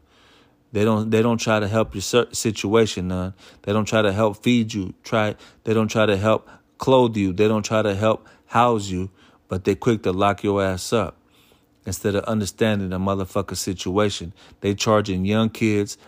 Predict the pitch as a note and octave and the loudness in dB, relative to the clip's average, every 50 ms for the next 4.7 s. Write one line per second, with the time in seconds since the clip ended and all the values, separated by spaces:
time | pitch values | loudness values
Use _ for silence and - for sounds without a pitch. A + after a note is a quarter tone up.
0 | - _ - G2+ G#2 G2+ A2 G2+ G#2 G#2+ G2+ F#2 F#2 F2+ - - F#2 F2 F2 F#2 | -14 _ -2 -2 0 0 0 -2 0 0 0 0 0 -4 -6 -8 -10 -10 -8 -6
1 | F#2 F2 F2 F2 F2+ - - - _ - - - _ _ _ - F#2 F#2+ F2+ E2+ | -6 -6 -6 -6 -8 -10 -14 -16 _ -20 -20 -20 _ _ _ -2 0 0 0 2
2 | G2+ G#2 G#2+ G2+ F#2+ E2+ E2 F2 F2 F2+ - F#2+ A2 A2+ A#2 B2+ B2 B2 G#2+ G#2 | 2 2 2 2 0 -2 -2 -2 -2 -2 0 0 0 2 2 2 2 0 0 2
3 | A2+ A#2+ A2+ F#2+ F2 E2+ F#2 F2 E2+ E2 F2+ - G2+ G2 A2 B2+ B2 A#2 - - | 2 2 2 0 -2 -2 -4 -4 -4 -4 -4 -2 -4 0 2 2 2 2 0 2
4 | A2+ G2+ F#2+ F2+ F2+ E2+ - - A2+ G#2 F#2+ F2+ - - | 2 2 2 0 -4 -8 -6 -4 -2 -2 -2 -2 -6 -10